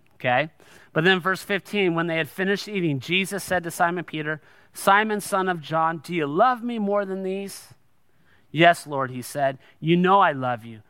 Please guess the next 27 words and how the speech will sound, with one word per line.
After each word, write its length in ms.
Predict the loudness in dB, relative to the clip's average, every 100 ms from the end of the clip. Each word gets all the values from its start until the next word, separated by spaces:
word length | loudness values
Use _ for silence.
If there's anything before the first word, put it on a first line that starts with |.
| _ _
Jesus 360 | 2 2 4 -2
said, 240 | 0 -2
'Feed 360 | -2 -2 -2 0
my 160 | 0 2
lambs.' 640 | 0 0 -4 -8 -14 -20 _ _ _ _ _ _ _ _ _ _ _ _ _ -4
Again, 440 | -2 2 2 2
Jesus 380 | 0 -6 -6 -6
said, 280 | 2 2 2 _
'Son 380 | -10 0 2 4
of, 180 | 2 -2 -2
uh, 260 | -2 0
of 160 | -4 -6
John, 480 | -4 2 2 2 -4 _ _ -4
do 120 | 0
you 120 | 0
love 340 | 4 4 4
me?' 300 | -2 -6 -8 -12 _ _ _ _ _
And 160 | -2 -2
Peter 300 | 0 0 0
said, 400 | 0 0 0 -2
'Yes, 500 | 0 2 2 -2 -8 -10
Lord, 460 | -8 -4 -4 -6 -12 _ _ _ -6
you 240 | 4 6
know 500 | 6 6 6 8 6 0
I 260 | -4 -2 -2
love 420 | -2 -6 -8 -14
you.' 200 | -20